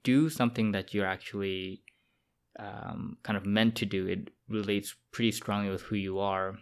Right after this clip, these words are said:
then it doesn't really feel like you're delaying gratification. At least that's what I think. Um,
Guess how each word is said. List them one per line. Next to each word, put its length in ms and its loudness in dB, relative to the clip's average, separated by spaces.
then 240 0
it 60 0
doesn't 240 0
really 200 -2
feel 340 2
like 180 2
you're 100 -2
delaying 760 -2
gratification. 760 -4
At 80 -4
least 140 0
that's 200 4
what 120 4
I 40 -2
think. 360 -8
Um, 600 -10